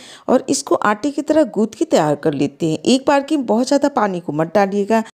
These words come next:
अब इसके अंदर एक बार की ज़्यादा पानी डाल देंगे तो आटा गीला हो जाएगा। और इस तरह देखिए आटा गूंथ के तैयार हो गया। अब इसको लगभग तीन से चार मिनट तक अच्छी तरह से हमने मसल के तैयार कर लेना है, क्योंकि जितना बढ़िया आप इसको मसल के तैयार करेंगे उतनी ही सॉफ्ट इसके थेपले बन के तैयार होंगे।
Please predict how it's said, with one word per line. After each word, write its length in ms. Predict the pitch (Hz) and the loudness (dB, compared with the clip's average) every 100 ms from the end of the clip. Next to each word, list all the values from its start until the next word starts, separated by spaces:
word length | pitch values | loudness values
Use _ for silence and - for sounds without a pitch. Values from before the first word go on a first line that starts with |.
| _ | _
अब 120 | 370 | 0
इसके 220 | 330 - | 2 2
अंदर 140 | 349 381 | 2 2
एक 320 | - 226 226 | 2 0 2
बार 160 | 285 285 | 0 0
की 120 | 330 | 0
ज़्यादा 360 | 277 214 175 226 | 0 2 2 0
पानी 300 | 247 240 254 | 0 0 2
डाल 200 | 262 262 | 2 2
देंगे 260 | 294 277 | 0 0
तो 120 | 349 370 | 0 2
आटा 300 | 196 196 302 | 0 0 0
गीला 260 | 226 175 165 | 0 0 2
हो 120 | 156 | 2
जाएगा। 320 | 160 151 151 | 2 2 2
और 100 | 165 233 | 0 -2
इस 100 | - | 0
तरह 140 | 294 | 0
देखिए 280 | 302 294 330 | 2 2 2
आटा 300 | 165 165 220 | 0 0 0
गूंथ 200 | 220 262 | 0 -2
के 80 | 302 | -2
तैयार 320 | 294 175 160 | 2 2 2
हो 80 | 185 - | 0 2
गया। 140 | 254 247 - - - | 0 0 -8 -10 -4
अब 120 | 247 | 0
इसको 200 | 294 - | 0 2
लगभग 320 | 302 294 349 - | 2 2 -2 -2
तीन 160 | - 247 | 2 2
से 140 | 269 330 | 2 0
चार 300 | - 170 185 | 2 2 2
मिनट 240 | 220 233 | 2 0
तक 140 | 294 294 | 0 -2
अच्छी 260 | - - 339 | -4 -2 0
तरह 200 | 320 320 | 2 2
से 120 | 339 | 2
हमने 160 | 302 | 2
मसल 340 | 294 185 - 247 | 4 2 2 0
के 120 | 330 | 0
तैयार 280 | 330 170 156 | 0 2 0
कर 160 | 151 156 | -2 -2
लेना 280 | 160 175 | 0 2
है, 100 | 170 170 - - | 2 0 -8 -6
क्योंकि 220 | - 269 302 | -2 0 0
जितना 360 | 233 247 302 | -2 -4 -2
बढ़िया 320 | 254 233 254 262 | 2 2 4 2
आप 120 | 269 | 0
इसको 220 | 277 311 | -2 0
मसल 320 | 240 185 226 | 2 2 2
के 120 | 220 247 | 0 0
तैयार 260 | 240 233 | 2 2
करेंगे 360 | 233 233 254 285 | 0 0 2 2
उतनी 380 | - - - 311 | 0 -2 0 2
ही 120 | 320 | 2
सॉफ्ट 480 | - 214 190 - 277 | 0 0 0 0 -6
इसके 240 | 254 311 | -6 -6
थेपले 380 | 285 208 156 - | 0 0 2 0
बन 160 | 208 196 | 0 -2
के 140 | 202 | -2
तैयार 340 | - 185 147 156 | 0 2 2 0
होंगे। 320 | 156 156 | -2 0